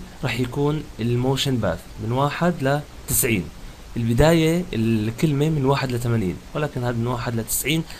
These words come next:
عشان يوصل بعد، زي ما لاحظت الفيديو. إذا لاحظت هون بالفيديو ال-، ال-، ال-، الفيو هذا اللي وراه بيوصل بعد بكم فريم. أوكي، فهذا عشان هيك بدي أعمل، آه،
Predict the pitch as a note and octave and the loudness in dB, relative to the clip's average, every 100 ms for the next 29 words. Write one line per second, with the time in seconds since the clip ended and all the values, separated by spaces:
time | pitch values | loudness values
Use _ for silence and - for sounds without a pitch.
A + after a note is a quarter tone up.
0 | - - A#2+ D3+ E3 D3+ D#3 B2+ B2 F2+ | -8 -4 0 2 2 4 2 8 6 6
1 | E2+ - - C3 B2+ A2+ C3+ A#2+ A2+ A#2 | -4 -14 -2 0 2 2 2 0 -2 0
2 | D3 A#2+ B2+ - - - - - A#2 A2 | 0 2 0 -2 -12 -16 -16 -6 -2 2
3 | C#3+ C3 C3 C#3 C3 B2+ B2 F#2+ G#2+ G#2 | 0 0 -2 0 0 -2 -4 -2 0 0
4 | G2 C#3 - - - - - - - - | 0 -4 -6 -16 -14 -14 -16 -18 -16 -14
5 | - - - - - - - - - - | -14 -14 -16 -16 -16 -16 -16 -14 -14 -2
6 | G#2+ A2 A2 A2 A2 A2 G#2 G2+ G#2 G#2 | 4 4 6 4 4 2 2 0 0 0
7 | G#2 B2 D#3+ C#3+ C#3 A#2+ A#2+ C3 C3+ C3+ | -2 0 4 4 4 4 4 2 2 0
8 | C3 C#3 C3+ A#2+ A#2 G2 F2 F2+ G2 - | -4 -2 0 4 4 4 -2 -8 -6 -6
9 | - F#2 - F2 E2 - - - B3+ - | -6 -6 -6 -8 -10 -12 -10 -8 -8 -8
10 | - - - - C3+ C3+ B2 A#2+ C3 C#3 | -14 -14 -16 -4 0 2 0 -2 -4 -6
11 | - A2+ A#2+ A#2+ B2 B2 - - - - | -4 -4 -2 -2 -6 -10 -14 -16 -16 -16
12 | - - G2+ G2 | -14 -10 -8 -6